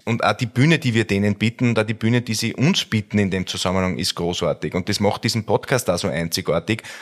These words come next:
weil da wirklich Leute kommen, die eine Ahnung haben. Ja, diese, diese, diese Folge nehme ich auch, die ist auch, die ist wirklich gut geworden. Das ist eine mein-, ist auch eine meiner Lieblingsfolgen. Ich tue mir tatsächlich ein bisschen schwer.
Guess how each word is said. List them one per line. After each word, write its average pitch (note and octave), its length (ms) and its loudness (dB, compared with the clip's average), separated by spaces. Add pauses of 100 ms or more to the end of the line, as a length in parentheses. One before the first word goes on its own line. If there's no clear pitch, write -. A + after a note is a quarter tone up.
(140)
weil G#2 140 4
da G#2+ 140 0
wirklich A#2+ 360 0
Leute E2 240 0
kommen, A#2+ 320 2
die A2 260 0 (320)
eine G#2+ 140 0
Ahnung F2+ 340 2
haben. D2+ 280 -6 (640)
Ja, A#2+ 260 4 (360)
diese, A#2 240 0 (300)
diese, A2 320 4
diese G#2+ 260 -6
Folge F#2 480 -2
nehme G2+ 240 2
ich G2 80 4
auch, E2 160 2
die G2+ 180 -2
ist - 140 -4
auch, - 160 -4 (180)
die F2+ 120 -4
ist F#2 100 -6
wirklich - 300 -4
gut F2 140 -4
geworden. - 280 -10
Das - 160 -8
ist - 100 -4
eine G2+ 200 -2
mein-, G2+ 200 0
ist - 140 -2
auch G#2 140 2
eine F#2+ 200 0
meiner G2 200 4
Lieblingsfolgen. G2 720 -2 (520)
Ich C#3+ 140 2
tue F3+ 140 6
mir F#3+ 80 6
tatsächlich D#3+ 420 2
ein D3+ 60 2
bisschen C3+ 220 -2
schwer. E2 420 0